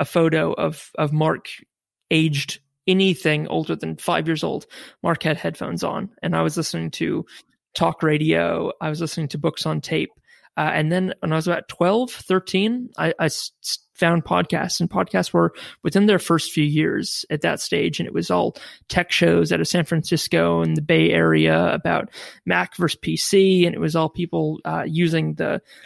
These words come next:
technology that powers blogs. Uh, they were adding audio files to, to that blog format. And it was a way of having people anywhere in the world be able to find you, subscribe to you. And then when you put something out,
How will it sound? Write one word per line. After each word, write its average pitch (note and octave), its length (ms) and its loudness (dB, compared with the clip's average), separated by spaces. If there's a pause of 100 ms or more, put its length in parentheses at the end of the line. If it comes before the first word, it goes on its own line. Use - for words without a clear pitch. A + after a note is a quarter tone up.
(200)
technology G3 520 4
that - 100 -2
powers D3+ 320 2
blogs. E3 640 2 (300)
Uh, D3+ 220 -2
they E3 100 0
were D#3+ 140 0
adding E3 560 2
audio D#3+ 340 4
files - 480 -2 (120)
to, D3 340 0
to - 160 -14
that D#3+ 200 2
blog E3 300 2
format. D#3 500 -2
And E3 140 -2
it E3+ 80 -4
was D#3 140 0
a D3+ 40 2
way E3 360 2
of D#3 200 -2 (760)
having G3 340 2
people F3 380 2
anywhere F#3 260 4
in E3 100 4
the D#3 80 4
world D#3 440 4 (280)
be E3 100 2
able D3+ 160 4
to D#3 60 6
find D#3+ 460 0
you, D3+ 220 6
subscribe D#3 600 -2
to - 160 -6
you. D#3 400 2 (400)
And D3+ 180 4
then D3+ 280 4
when D#3 180 4
you G3+ 100 2
put G3 160 2
something D#3 320 0
out, D#3+ 320 2